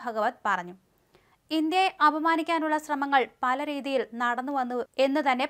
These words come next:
പറയേണ്ടിയിരിക്കുന്നു. ഡീപ് സ്റ്റേറ്റ്, കൾച്ചറൽ മാർക്സിസ്റ്റുകൾ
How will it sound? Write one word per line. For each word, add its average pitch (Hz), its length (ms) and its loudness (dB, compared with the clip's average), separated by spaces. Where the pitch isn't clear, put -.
പറയേണ്ടിയിരിക്കുന്നു. 233 720 0
ഡീപ് 269 240 -2
സ്റ്റേറ്റ്, 254 400 0
കൾച്ചറൽ 269 520 2
മാർക്സിസ്റ്റുകൾ 254 640 0